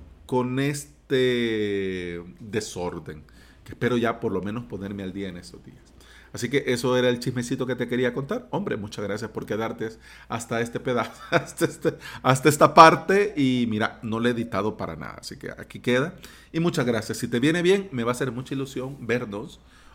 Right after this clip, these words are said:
hoy por, eh, la noche, siete treinta de la noche, hora de El Salvador. Y si me decís, "Hey, Alex, yo me quedé hasta el final en el episodio de hoy", hombre, mira, te voy a estar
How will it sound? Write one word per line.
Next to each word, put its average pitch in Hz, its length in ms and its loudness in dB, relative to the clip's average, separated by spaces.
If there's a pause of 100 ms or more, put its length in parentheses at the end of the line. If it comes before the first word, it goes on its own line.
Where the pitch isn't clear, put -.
(120)
hoy 175 340 6 (120)
por, 180 480 2
eh, 107 480 0
la 92 100 -2
noche, 104 460 -6
siete 120 400 -6
treinta 123 480 -4
de 110 80 -4
la 98 120 -6
noche, 139 440 -8
hora 117 260 -2
de 104 180 -2
El 104 180 -10
Salvador. 85 460 -12 (460)
Y 131 100 0
si 151 120 0
me 139 140 4
decís, 131 440 2
"Hey, 151 120 4
Alex, 160 380 6
yo 131 140 2
me 139 120 -2
quedé 131 160 4
hasta 139 160 -2
el 143 100 0
final 131 320 -2
en 110 120 -2
el 104 100 0
episodio 123 400 0
de 123 120 2
hoy", 165 220 0 (340)
hombre, 113 300 -8
mira, 107 380 -2
te 113 60 -2
voy 107 120 6
a - 20 4
estar 135 440 -2